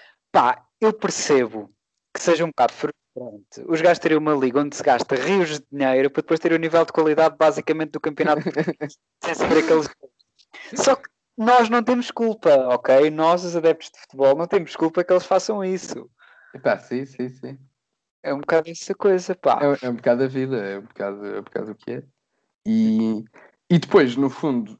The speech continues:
Speaker 2: é, aquilo que mais enerva, no fundo, na Superliga Europeia, enquanto fã de futebol, nem é a questão financeira, porque isso tu compreendes,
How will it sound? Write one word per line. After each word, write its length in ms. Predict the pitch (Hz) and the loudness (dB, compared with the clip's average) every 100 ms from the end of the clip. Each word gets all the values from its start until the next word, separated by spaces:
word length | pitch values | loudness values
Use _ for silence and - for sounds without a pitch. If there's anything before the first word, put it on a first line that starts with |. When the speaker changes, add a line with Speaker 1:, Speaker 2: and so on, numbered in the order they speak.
| _ | _
Speaker 2:
é, 360 | 127 120 117 117 | -6 -4 -4 -10
aquilo 300 | - 143 131 | 0 0 0
que 100 | 120 | 0
mais 380 | 127 123 120 120 | 0 0 -2 -6
enerva, 480 | 120 120 113 104 | -4 -2 -4 -8
no 120 | 107 104 | -14 -16
fundo, 200 | 113 113 | -14 -14
na 100 | 113 | -14
Superliga 460 | _ 113 113 110 | _ -10 -8 -8
Europeia, 560 | 110 117 113 104 95 110 | -10 -8 -8 -6 -8 -10
enquanto 360 | 107 110 107 | -12 -10 -10
fã 180 | - 104 | -12 -14
de 100 | 98 | -14
futebol, 420 | _ 101 104 113 | _ -10 -8 -6
nem 140 | 135 98 | -6 -8
é 60 | |
a 40 | 98 | -12
questão 240 | - 110 | -12 -14
financeira, 500 | 107 131 143 143 143 | -8 -8 -8 -8 -8
porque 200 | 135 - | -10 -16
isso 120 | 101 - | -18 -14
tu 100 | 117 | -4
compreendes, 640 | 123 120 113 101 95 92 | -2 0 -2 -2 -6 -14